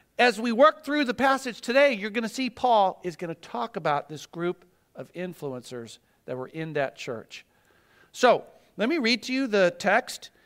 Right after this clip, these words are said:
and then we're gonna break it down and see what we can learn from it. Chapter four, starting in verse eight, it says, "Formerly, when you did not know God, you were enslaved to those that by nature are not God's.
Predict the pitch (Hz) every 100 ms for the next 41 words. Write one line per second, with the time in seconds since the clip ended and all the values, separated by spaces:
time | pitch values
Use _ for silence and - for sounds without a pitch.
0 | _ - 185 202 196 151 190 202 190 185
1 | 185 175 160 147 143 _ _ - 214 196
2 | 175 160 156 170 190 - 143 143 - -
3 | 226 226 254 - 196 165 190 - _ _
4 | _ _ _ _ _ - _ - 202 180
5 | 202 185 143 175 214 - 202 202 151 -
6 | 156 - 175 170 - - _ _ - -
7 | 254 320 339 220 165 131 113 151 165 _
8 | _ - 196 220 240 190 262 285 302 269
9 | 220 247 294 262 208 180 180 175 208 220
10 | 233 220 - 220 262 294 277 285 233 202
11 | 202 180 208 202 208 208 208 247 311 -
12 | 240 226 202 208 196 185 190 170 233 285
13 | 156 - -